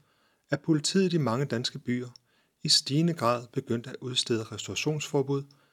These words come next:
til personer, der har begået en strafbar handling på eller i umiddelbar nærhed af en beværtning.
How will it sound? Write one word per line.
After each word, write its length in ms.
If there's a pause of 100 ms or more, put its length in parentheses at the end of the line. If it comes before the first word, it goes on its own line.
(340)
til 120
personer, 500 (260)
der 60
har 80
begået 460
en 80
strafbar 540
handling 440 (460)
på 280 (500)
eller 180
i 120
umiddelbar 420
nærhed 460 (120)
af 100
en 100
beværtning. 560